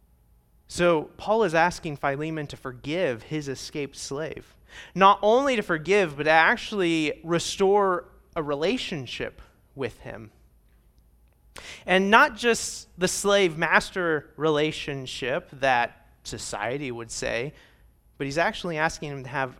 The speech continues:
a real relationship with Onesimus, even though he's a slave, even though he's an escaped slave who, by law, deserved death at Philemon's hand.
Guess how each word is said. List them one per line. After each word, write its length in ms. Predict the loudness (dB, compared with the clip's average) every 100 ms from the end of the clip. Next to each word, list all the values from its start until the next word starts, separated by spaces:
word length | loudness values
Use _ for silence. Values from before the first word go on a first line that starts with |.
| -10
a 100 | -10
real 360 | -8 -6 -6
relationship 880 | -8 -12 -12 -14 -16 -14 -12 -14 -16 -20 _ _ _ _
with 160 | -16 -14
Onesimus, 640 | -12 -14 -16 -18 -18 -20 -20 _ _ _ _ _ _ _ _ _ _
even 240 | -12 -10
though 100 | -8
he's 120 | -8
a 60 | -8
slave, 360 | -10 -10 -12 -16 _ _ _ _ _ -10
even 140 | -4
though 80 | -2
he's 100 | -2
an 120 | -4
escaped 400 | -6 -8 -6 -6
slave 340 | -6 -8 -8 -8
who, 280 | -4 -4 -6 -14 _
by 180 | -2 -2
law, 260 | 2 2 2
deserved 460 | 0 -8 -8 -8 -10
death 400 | -10 -12 -18 -20 _ _ _ _ _ _ _ _ -8
at 360 | -4 -4 -6 -12
Philemon's 440 | -8 -8 -8 -12
hand. 340 | -12 -14 -14